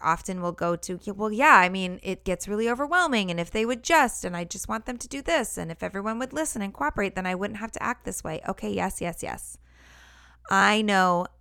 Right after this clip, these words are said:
believe me, I know all the justification, I know all the blame game, I know,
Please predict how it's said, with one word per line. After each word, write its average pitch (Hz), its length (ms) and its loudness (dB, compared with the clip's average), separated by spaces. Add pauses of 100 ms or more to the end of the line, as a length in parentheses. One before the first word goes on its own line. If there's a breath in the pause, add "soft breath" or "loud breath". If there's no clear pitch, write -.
(200)
believe 156 400 0
me, - 400 -14 (160)
I 160 100 0
know 143 280 -4
all 165 200 6
the 190 80 2
justification, 156 1160 -4
I 156 80 -6
know 156 200 -8
all 160 220 4
the 190 80 -2
blame 156 320 -4
game, 147 480 -4
I 160 140 -6
know, 156 520 0